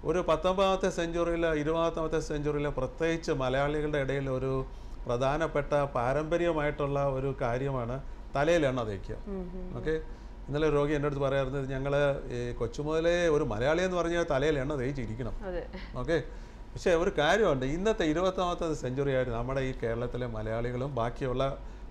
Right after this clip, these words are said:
Speaker 1: ഈ പോപ്പുലേഷനെ സംബന്ധിച്ചിടത്തോളം തലയിൽ എണ്ണ തേച്ച് കഴിഞ്ഞാൽ ഉടനെ തുടങ്ങും, ആ, മൂക്കിലൊരു നീര്. അത് കഴിഞ്ഞ്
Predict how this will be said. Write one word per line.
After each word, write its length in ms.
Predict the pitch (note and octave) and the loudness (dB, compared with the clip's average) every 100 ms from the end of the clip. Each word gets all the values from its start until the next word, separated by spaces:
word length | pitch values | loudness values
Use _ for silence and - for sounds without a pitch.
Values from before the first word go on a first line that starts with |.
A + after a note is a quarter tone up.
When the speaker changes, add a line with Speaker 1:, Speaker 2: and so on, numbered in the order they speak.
| - A#2+ | -6 -4
Speaker 1:
ഈ 560 | A#2 A#2+ B2 B2 B2 B2 A#2+ | -2 -2 -2 -2 -4 -2 -4
പോപ്പുലേഷനെ 520 | A2 B2+ B2+ C3+ B2+ | -2 -2 -2 -4 -6
സംബന്ധിച്ചിടത്തോളം 680 | - A2+ A#2+ A#2 G#2 G2+ G#2 - - - - - - - | -6 -6 -6 -4 -4 -6 -8 -10 -14 -14 -14 -12 -6 2
തലയിൽ 300 | D#3 G#3 F#3 | 4 6 6
എണ്ണ 240 | C3 E3 | 4 2
തേച്ച് 300 | C3 A#2+ A#2+ | 2 0 -2
കഴിഞ്ഞാൽ 720 | A2+ G#2+ G#2 G#2 G2+ F#2+ - A2+ | -4 -4 -4 -4 -6 -8 -8 -4
ഉടനെ 380 | A#2+ C3+ D#3+ E3+ | 0 0 0 0
തുടങ്ങും, 460 | A#2+ A#2 A#2+ A#2+ - - - - - - | 0 0 -2 -6 -8 -10 -10 -12 -12 -10
ആ, 400 | A#2 A#2+ B2 A#2+ | -6 -4 -6 -4
മൂക്കിലൊരു 480 | C3 C#3 B2+ A2+ A#2+ | -4 -2 -2 -2 -2
നീര്. 320 | A#2+ A#2+ A#2 - - | -2 -2 -4 -6 -6
അത് 160 | C3 C#3+ | -2 0
കഴിഞ്ഞ് 320 | A2+ A2+ | 0 -2